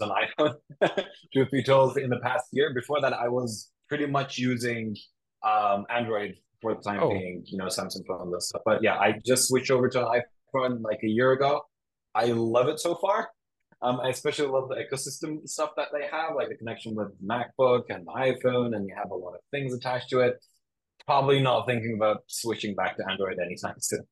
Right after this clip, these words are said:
Speaker 1: <laughs>
Speaker 2: Got it. So we've got in the show first time somebody who was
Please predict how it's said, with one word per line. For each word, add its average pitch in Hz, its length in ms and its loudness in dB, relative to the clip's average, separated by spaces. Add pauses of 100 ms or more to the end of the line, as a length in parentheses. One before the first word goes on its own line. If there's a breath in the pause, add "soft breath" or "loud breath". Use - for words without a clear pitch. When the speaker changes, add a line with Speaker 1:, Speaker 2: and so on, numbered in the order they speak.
(160)
Speaker 1:
<laughs> - 60 -4 (1500 loud breath)
Speaker 2:
Got 107 140 -2
it. 101 120 -2
So - 120 2
we've 127 180 4
got 139 160 4
in 147 120 0
the 135 100 4
show 135 360 2
first 135 400 0
time 120 220 0
somebody 117 320 0
who 117 180 0
was 110 380 -4